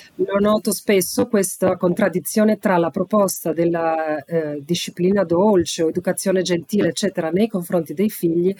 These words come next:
ma poi verso chi la pensa diversamente c'è piuttosto un, un odio,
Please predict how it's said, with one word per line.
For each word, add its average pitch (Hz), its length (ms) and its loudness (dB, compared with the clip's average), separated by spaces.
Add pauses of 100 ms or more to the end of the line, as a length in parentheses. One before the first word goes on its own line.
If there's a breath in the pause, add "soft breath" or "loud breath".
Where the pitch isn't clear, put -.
(360 loud breath)
ma 190 140 0
poi 196 280 2
verso 190 360 0
chi 202 180 2
la 175 100 2
pensa 185 340 0
diversamente 180 800 0
c'è 170 240 -2
piuttosto 170 680 -2
un, 151 300 -4 (380)
un 165 140 0
odio, 175 640 2